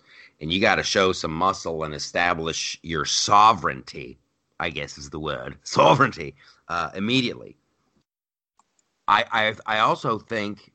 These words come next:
I just wanna get back to this whole election thing, like, uh, 'cause I'm, whatever, I'm, I,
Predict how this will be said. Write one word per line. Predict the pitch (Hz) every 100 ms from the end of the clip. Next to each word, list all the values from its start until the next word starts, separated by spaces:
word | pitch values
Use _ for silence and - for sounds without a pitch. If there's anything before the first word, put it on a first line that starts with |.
| 87
I | 82
just | 104
wanna | 113 107
get | 107
back | 110 107
to | 101
this | 92
whole | - 95 90
election | 80 120 165 113 87
thing, | 87 80
like, | 80 80 80 _ _ _ _ _ _ _ _ _ _ -
uh, | 67 - 95 - -
'cause | 131 123
I'm, | 120 110 - _ _ - 104 - _
whatever, | 131 110 80 82
I'm, | 104 104
I, | -